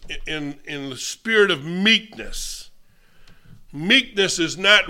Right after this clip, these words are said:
weakness. Moses was the meekest of men, but was there ever anyone stronger? Moses was, uh, not eloquent. He needed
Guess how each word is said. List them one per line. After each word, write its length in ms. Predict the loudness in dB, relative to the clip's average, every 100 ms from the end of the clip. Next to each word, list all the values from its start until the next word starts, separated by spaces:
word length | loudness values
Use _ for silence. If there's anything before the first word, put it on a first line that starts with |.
| -2
weakness. 580 | 0 -2 -2 -2 -2
Moses 520 | -2 2 2 2 -6 -4
was 260 | -4 -4
the 120 | -6
meekest 580 | -4 -2 -2 -2 -8 -6
of 100 | -10
men, 280 | -2 -2 -2
but 180 | -4 -8 -12 -14
was 240 | -8 -6 -6
there 140 | -2
ever 280 | -2 0 0
anyone 440 | 0 0 -2 -2
stronger? 760 | -6 -8 0 2 2 -2 -12 -14 _ _ -20 -20 -20 -20 -20 -20 -20 -20 -20 _ _ _ -18
Moses 640 | -4 2 4 4 0 -2
was, 420 | -4 -6 -6 -10 -14 _ _ -20 -20 _ _ _ _
uh, 320 | -18 -16 -16 -4
not 300 | 2 2 4
eloquent. 600 | 4 4 0 -4 -6 -6
He 120 | -6
needed 520 | -4 -2 -2 -4 -8